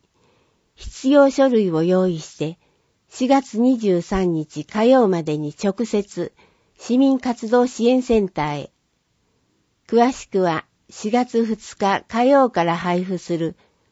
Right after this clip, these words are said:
募集要項をご覧ください。問い合わせ、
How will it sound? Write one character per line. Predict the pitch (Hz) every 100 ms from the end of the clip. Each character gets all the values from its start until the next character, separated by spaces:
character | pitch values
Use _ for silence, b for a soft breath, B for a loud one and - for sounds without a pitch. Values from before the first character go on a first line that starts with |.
| -
募 | 196
集 | 202 262 277
要 | 262 240
項 | 220 175 160
を |
ご | 135 165
覧 | 170 165
く | 160
だ | 151
さ | 156 156
い。 | 151 - _ _ _ _ _ _ _ _ _ _ _ _ _ _ -
問 | 240 254
い | 233
合 | 214
わ | 214
せ、 | - 180